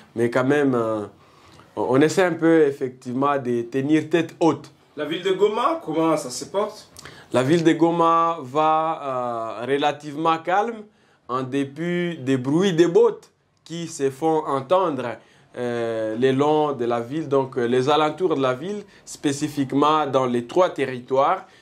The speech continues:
Speaker 1: dans les Rutshuru, dans les Nyiragongo et, et dans les Masisi.
Speaker 2: Ah, mais ça va quand même.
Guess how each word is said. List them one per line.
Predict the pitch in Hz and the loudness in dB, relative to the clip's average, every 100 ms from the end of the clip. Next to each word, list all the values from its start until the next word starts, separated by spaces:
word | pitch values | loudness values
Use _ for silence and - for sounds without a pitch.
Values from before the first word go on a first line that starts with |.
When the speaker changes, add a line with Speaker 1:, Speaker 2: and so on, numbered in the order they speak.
| _ | _
Speaker 1:
dans | 123 135 135 123 | -4 0 0 0
les | 120 | -2
Rutshuru, | 117 170 175 214 190 190 214 214 - - | -2 -6 -6 -4 -2 -2 -2 -6 -14 -2
dans | 143 | 2
les | 135 | 4
Nyiragongo | 127 151 160 156 185 196 196 196 - _ - | 4 2 2 2 2 4 2 2 -6 _ -4
et, | 160 170 143 | -2 0 -2
et | 123 | 0
dans | 156 156 | 2 2
les | 131 | 2
Masisi. | 123 123 - 120 - 104 _ _ _ _ | 0 -4 -8 -16 -16 -18 _ _ _ _
Speaker 2:
Ah, | 196 196 - - - - - - - | -4 -2 -4 -12 -20 -20 -20 -20 -6
mais | 139 | -4
ça | 147 151 | 2 2
va | 156 | 2
quand | 120 101 | -2 -10
même. | 82 | -12